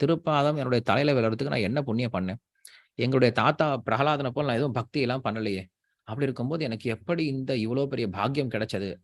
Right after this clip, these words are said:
அப்படின்னு சொல்லிட்டு கேட்கிறார். கேட்ட உடனே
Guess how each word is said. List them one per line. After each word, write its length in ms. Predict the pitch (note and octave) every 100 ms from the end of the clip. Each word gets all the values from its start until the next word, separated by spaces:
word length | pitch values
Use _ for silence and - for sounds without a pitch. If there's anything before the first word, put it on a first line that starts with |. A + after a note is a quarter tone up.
| -
அப்படின்னு 220 | F#2+ A#2+
சொல்லிட்டு 300 | A2 G2+ A#2
கேட்கிறார். 480 | A2 A2 - D2+ - _ _ _ _ _
கேட்ட 300 | B2+ B2+ B2
உடனே 480 | G#2+ C#3 C#3+ A2